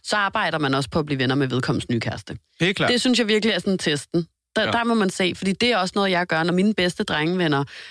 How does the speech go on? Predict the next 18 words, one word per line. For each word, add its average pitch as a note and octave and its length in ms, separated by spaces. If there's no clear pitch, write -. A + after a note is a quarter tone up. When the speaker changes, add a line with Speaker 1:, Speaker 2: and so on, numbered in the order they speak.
Speaker 1:
øh, D3 300
har - 140
fået, C#3 400
øh, B2+ 180
kærester A3+ 580
nu F#3+ 140
her F#3 100
op D#3 180
i C#3+ 60
årene. G#3+ 460
Heldigvis F3 400
kan D3 120
jeg C3 80
godt B2+ 180
lide E3 160
dem F#3+ 80
alle D3+ 160
sammen. D#3 360